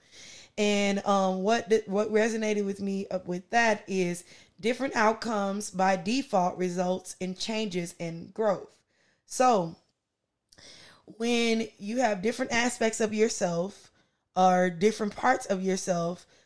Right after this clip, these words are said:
um, it can result in different outcomes or different,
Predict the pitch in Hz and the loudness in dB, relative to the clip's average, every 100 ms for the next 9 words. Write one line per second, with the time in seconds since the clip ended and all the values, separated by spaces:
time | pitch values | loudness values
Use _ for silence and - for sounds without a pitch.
0 | _ - 190 196 190 185 - 214 233 202 | _ -2 2 4 4 2 0 0 0 -2
1 | 202 190 196 - - 196 185 185 185 196 | 0 0 0 -6 -6 0 2 2 0 0
2 | 233 151 - 196 151 139 - 175 170 185 | 0 0 -4 -6 -4 -8 -2 -2 0 -2
3 | - 190 | 0 -2